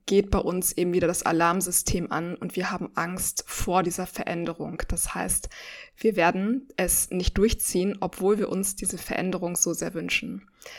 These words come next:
Wenn die innere Sicherheit fehlt, dann steht uns hier die Neurobiologie einfach im Wege.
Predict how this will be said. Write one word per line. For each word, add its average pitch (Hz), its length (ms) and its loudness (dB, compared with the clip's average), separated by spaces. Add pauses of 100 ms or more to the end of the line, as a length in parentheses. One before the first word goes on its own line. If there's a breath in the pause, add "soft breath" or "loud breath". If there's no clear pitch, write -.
(300 loud breath)
Wenn 208 240 2
die - 120 2
innere 196 240 2
Sicherheit 196 480 -2
fehlt, - 500 -2
dann 165 200 0
steht - 280 2
uns - 220 -2
hier 180 300 0
die 185 120 -4
Neurobiologie 170 1040 -2
einfach 165 500 -4
im 175 260 -6
Wege. - 360 -6